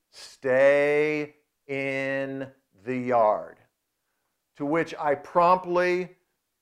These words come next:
bolted out into the street because <laughs> I, I did, I could not, I was not one of those kids that could stay in the yard. I, I looked at my neighborhood. Did you guys ever do this? Like, looked at your neighborhood like it was like a,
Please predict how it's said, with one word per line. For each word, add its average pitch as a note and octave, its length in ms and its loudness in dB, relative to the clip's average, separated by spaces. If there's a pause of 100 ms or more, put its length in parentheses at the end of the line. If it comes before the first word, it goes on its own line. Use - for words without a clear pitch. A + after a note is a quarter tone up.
(340)
bolted E3+ 460 8
out B2+ 220 2
into C3 160 -10
the A#2+ 100 -18
street A2+ 420 -12
because D3 440 0
<laughs> - 40 -10
I, A#3+ 760 6
I G3 240 8
did, B3 240 6
I G3+ 100 8
could B3+ 320 4
not, G#3 220 6
I F#3+ 80 6
was G#3 180 2
not G3 260 6
one G#3 120 4
of F#3+ 60 0
those F#3+ 180 0
kids F3+ 320 2
that D#3 180 2
could D#3 160 -4
stay D#3 840 0 (200)
in E3+ 580 -4 (220)
the D3+ 100 0
yard. D3+ 460 6
I, D#3+ 260 4
I F#3+ 200 6
looked B3+ 320 0
at E3+ 100 -2
my E3 340 2
neighborhood. D#3 440 0
Did C#3+ 120 -8
you F#3 60 -10
guys F#3+ 220 4
ever F#3 100 -2
do F3+ 140 0
this? F#3 100 -2
Like, C#3+ 200 -2
looked F#3+ 260 2
at G3+ 120 -8
your F#3 120 -2
neighborhood D#3+ 420 0
like C#3+ 240 2
it D3+ 80 -4
was C3 160 -6
like C3+ 220 2
a, A#2 220 0